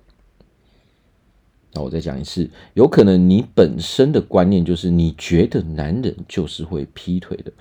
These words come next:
哦，不管是因为可能你以前的受过的情伤，哦，或者是说你从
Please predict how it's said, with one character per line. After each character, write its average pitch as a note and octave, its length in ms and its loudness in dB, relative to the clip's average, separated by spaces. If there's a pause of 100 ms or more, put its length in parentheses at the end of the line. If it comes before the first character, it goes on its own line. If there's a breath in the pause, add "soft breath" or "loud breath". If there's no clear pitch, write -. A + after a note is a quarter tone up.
(260 loud breath)
哦， E2 100 -6
不 - 140 -8
管 D2+ 200 -2
是 - 360 -8
因 E3 320 2
为 B2+ 180 0 (120)
可 - 180 -4
能 E2 240 -2
你 E2 240 -2
以 F2 180 -2
前 C#2 400 -10
的 F2+ 160 -4 (140)
受 - 240 -4
过 G2+ 140 -6
的 F2 100 -6
情 D#2+ 480 -8
伤， C3+ 420 -8 (540 soft breath)
哦， D#2 160 -8
或 F2 160 -2
者 E2+ 100 0
是 F#2+ 100 -2
说 G2 200 0
你 E2+ 160 -2
从 F2 420 -4